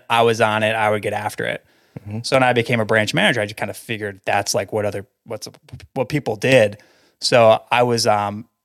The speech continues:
Speaker 1: pretty numbers driven
Speaker 2: Mm-hmm.
Speaker 1: and didn't necessarily do a great job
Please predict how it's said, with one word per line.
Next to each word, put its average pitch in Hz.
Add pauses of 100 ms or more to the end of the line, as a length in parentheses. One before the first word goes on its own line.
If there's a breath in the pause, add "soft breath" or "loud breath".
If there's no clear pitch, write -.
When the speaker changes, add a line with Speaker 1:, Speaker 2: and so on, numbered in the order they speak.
(160)
Speaker 1:
pretty 135
numbers 113 (260)
driven 156
Speaker 2:
Mm-hmm. 117
Speaker 1:
and 113 (580)
didn't 135
necessarily 123
do 113
a 110
great 110
job 107